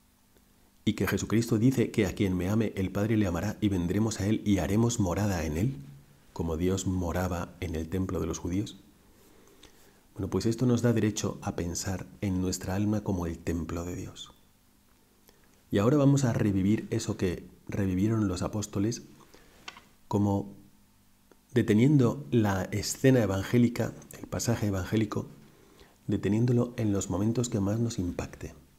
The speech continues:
Mira a Cristo entrando por la puerta del templo, asombrado, encariñado con el templo que habla de la presencia de su Padre. El templo que ha custodiado tantas veces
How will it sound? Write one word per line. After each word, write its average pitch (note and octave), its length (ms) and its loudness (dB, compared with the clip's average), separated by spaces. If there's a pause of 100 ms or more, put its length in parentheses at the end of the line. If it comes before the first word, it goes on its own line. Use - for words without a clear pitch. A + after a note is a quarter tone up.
(880)
Mira F#2+ 180 -2
a - 20 -4
Cristo G#2+ 320 0
entrando F#2 400 -2
por - 160 -8
la F2 100 -6
puerta F2 280 -8
del - 180 -10
templo, - 400 -10 (880)
asombrado, E2 760 -6 (1040)
encariñado G2+ 800 0
con G#2+ 160 0
el F#2+ 140 -2
templo A#2 340 2
que G2+ 140 -2
habla G2 200 -2
de F#2+ 80 -4
la F2+ 140 -4
presencia F#2+ 560 -4
de E2+ 80 -4
su - 100 -6
Padre. D#2+ 360 -8 (2000)
El F#2+ 100 -2
templo G#2 240 2
que G#2+ 80 2
ha G#2 80 2
custodiado G2 640 0
tantas A2 380 -2
veces G2+ 420 0